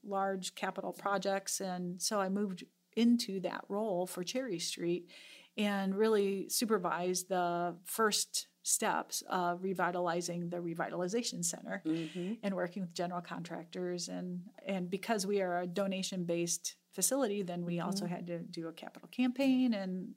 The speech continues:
Speaker 1: I was able to work with the fundraisers. And, and when Dan transferred or transitioned out of his role,
Speaker 2: Mm-hmm.
Speaker 1: um, I was invited to take that seat, um, as the next C E O,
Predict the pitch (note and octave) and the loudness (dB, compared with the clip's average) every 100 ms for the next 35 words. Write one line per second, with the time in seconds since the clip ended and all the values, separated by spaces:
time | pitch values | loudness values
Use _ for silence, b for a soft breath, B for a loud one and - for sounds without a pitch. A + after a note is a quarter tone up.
0 | _ G3 F#3 F3+ F3 F3 F3 F3 F#3 F3+ | _ -8 -4 -4 -4 -2 -2 -4 -4 -4
1 | F3 F#3 F3+ F#3 F3+ F3+ - G#3+ G3+ F#3+ | -4 -6 -8 -6 -6 -6 -6 -4 -2 -2
2 | F#3 F#3 F#3 F#3 F#3 F3 F3 A#3 A#3 G#3+ | -2 -2 -2 -4 -4 -6 0 4 6 6
3 | G#3+ A3 A3 A3 - A3 G#3+ G3+ F#3+ F#3+ | 4 2 2 0 0 0 0 0 0 0
4 | F#3+ G3 F#3+ A3+ A3 G3+ A3 A3+ F3+ F3+ | -2 0 0 0 0 2 2 0 -2 -4
5 | - G#3 G3 F3+ A#3+ A#3 F#3+ E3+ F#3 A3+ | -2 -2 -2 -2 -4 -4 -4 -4 -2 -2
6 | A#3 - F#3+ F#3+ G3 F#3+ F#3 F#3+ F#3+ F3 | -2 -4 -2 -2 -2 -2 -4 -4 -2 -2
7 | E3+ F#3 F#3+ - F3 F3 F3+ F#3 - _ | -2 -4 -4 -2 0 0 -2 -6 -10 _
8 | - G3 F#3+ - F#3+ F#3+ - - - B3+ | -10 -8 -6 -2 -2 -2 -6 -6 -2 0
9 | C#4+ - - _ - F#3+ F#3+ F#3 F3+ F#3 | -2 -4 -10 _ -8 -6 -4 -4 -4 -6
10 | - F#3+ F#3 F#3+ F3+ E3 - G3 F#3 G3 | -6 -4 -4 -4 -4 -4 -4 -4 -4 -4
11 | G3 - E3+ | -4 -6 -8